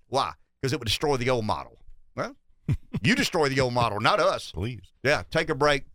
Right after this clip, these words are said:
Speaker 1: Back in a few. See, and this is when a lot of the Republicans will get confused, because y-, you got I remember Elizabeth Warren Stop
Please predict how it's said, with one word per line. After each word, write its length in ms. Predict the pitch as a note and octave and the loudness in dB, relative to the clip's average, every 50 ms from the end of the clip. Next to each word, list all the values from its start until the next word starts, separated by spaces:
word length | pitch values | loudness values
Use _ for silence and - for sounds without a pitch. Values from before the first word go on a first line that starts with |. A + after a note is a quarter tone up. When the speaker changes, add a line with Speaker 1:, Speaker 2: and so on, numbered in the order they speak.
| _ - G2+ | _ -8 -2
Speaker 1:
Back 240 | A2+ B2+ C3 - | 0 0 0 0
in 60 | C3+ A#2 | -4 -6
a 40 | |
few. 200 | - - F#2 C2+ - _ | -6 -6 -8 -10 -10 _
See, 240 | - - G#3 G#3+ G3+ | -6 -2 0 0 0
and 120 | F#3+ F#3+ | 0 0
this 220 | G3+ D#4 F#4 - - | 0 0 0 0 0
is 180 | - A3 E3 | 0 -2 -2
when 380 | G3 G3+ G3 F#3 F3 E3 D#3+ D#3 | -2 0 0 0 0 0 -2 -4
a 60 | C3+ | -4
lot 260 | C#3 C#3 D#3+ E3+ F3+ | -2 -2 0 0 0
of 60 | E3 | 0
the 80 | D3+ D3 | -2 0
Republicans 800 | C3 C3 - - - E3+ E3+ D#3+ D3+ D3 - - C3+ B2+ - - | -2 -2 0 0 0 0 0 -2 -2 -4 -2 -2 -4 -4 -4 -6
will 100 | C3 B2 | -6 -4
get 240 | A#2 C3+ C#3 A#2 - | -2 -2 -4 -4 -4
confused, 800 | - A#2+ A2+ - - C3 C3+ B2+ A#2 G#2+ G2+ G2 G2 F#2+ - A2 | -4 -4 -4 -4 -2 0 2 2 2 2 0 -2 -2 -4 -4 -4
because 680 | C3 B2+ - D3 D3 C#3 C3+ C3 A#2+ - - - A2 - - | -4 -4 -2 0 0 0 0 -2 -4 -8 -12 -18 -18 -14 -12
y-, 120 | G3+ F#3+ | -12 -10
you 140 | F3+ F3+ F3+ | -6 -6 -6
got 380 | E3 F3 A3+ A#3+ A3+ G#3 F#3+ - _ _ _ _ _ _ _ _ _ _ - | -4 -2 -2 0 0 -2 -2 -4 _ _ _ _ _ _ _ _ _ _ -4
I 60 | D#3+ | -2
remember 580 | D#3+ E3+ E3+ D#3+ F3+ A3+ C#4 D4 C4 A3 F#3+ F3+ _ _ _ _ _ _ _ _ _ _ _ _ _ _ _ _ _ _ - | 0 0 0 0 0 0 0 2 0 0 0 0 _ _ _ _ _ _ _ _ _ _ _ _ _ _ _ _ _ _ -6
Elizabeth 520 | E3+ D#3+ D3 D#3+ F3+ D#3+ C#3+ C#3+ D#3 - B2+ | -2 -2 0 0 0 0 0 -2 -2 -2 -2
Warren 460 | A#2+ C3 C3+ C#3+ D3 D3 C#3+ C#3+ C#3 | 0 0 0 2 2 2 2 0 0
Stop 420 | B2 - - - C#3+ C3+ C#3+ C3 | -2 -4 -2 -2 0 0 -2 -4